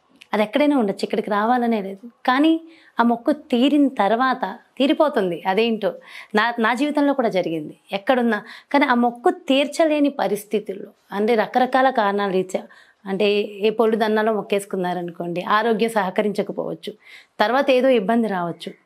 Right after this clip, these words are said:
కుదరకపోతే అప్పుడు ఆ స్వామి కన్నెర్ర చేస్తారంటారా? కానీ మనకు మాత్రం ఒకలాంటి గిల్టీ ఫీలింగ్ ఉండిపోతుంది అది తీరకపోతే మాత్రం.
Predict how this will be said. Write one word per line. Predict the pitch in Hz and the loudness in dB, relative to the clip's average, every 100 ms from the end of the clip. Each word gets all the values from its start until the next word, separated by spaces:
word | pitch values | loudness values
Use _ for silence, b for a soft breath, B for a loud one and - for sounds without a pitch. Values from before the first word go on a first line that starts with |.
| _ _ - | _ _ -4
కుదరకపోతే | 226 240 262 254 247 196 196 185 196 220 B B 202 | -2 0 0 -2 -2 -4 -2 -6 -6 -10 B B -6
అప్పుడు | 196 214 220 208 | -2 0 0 0
ఆ | 202 | -4
స్వామి | 196 - 208 233 | -4 -2 0 0
కన్నెర్ర | 233 196 214 226 | 0 0 2 2
చేస్తారంటారా? | 226 226 226 233 220 220 220 226 | 2 0 0 0 0 0 0 2
కానీ | 294 294 | 4 4
మనకు | 247 240 277 | 4 2 2
మాత్రం | 302 302 302 | 0 2 0
ఒకలాంటి | 277 247 | 0 0
గిల్టీ | 208 247 262 311 | 0 0 2 2
ఫీలింగ్ | 277 254 233 | 2 2 2
ఉండిపోతుంది | 190 180 170 151 151 b b 202 | 0 -2 -6 -6 -10 b b -4
అది | 185 | -2
తీరకపోతే | 190 202 196 202 180 180 | 2 2 2 0 0 0
మాత్రం. | 170 160 170 | 0 -2 -4